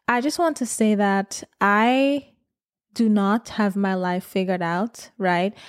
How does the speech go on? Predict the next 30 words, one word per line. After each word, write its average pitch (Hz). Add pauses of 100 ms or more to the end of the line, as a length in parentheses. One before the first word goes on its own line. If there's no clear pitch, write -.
(140)
Some 254
people 330
might 247
think 208
I 196
do. 196 (640)
I 202
do 196
not. 185 (800)
And 196
what 208
I 220
am 311
basically 240
doing 196
is 185
I 202
am 302
just 240
not 202 (220)
putting 214
myself 185
in 190
a 185
box. 214
I 202
used 208
to 240
do 247
that, 208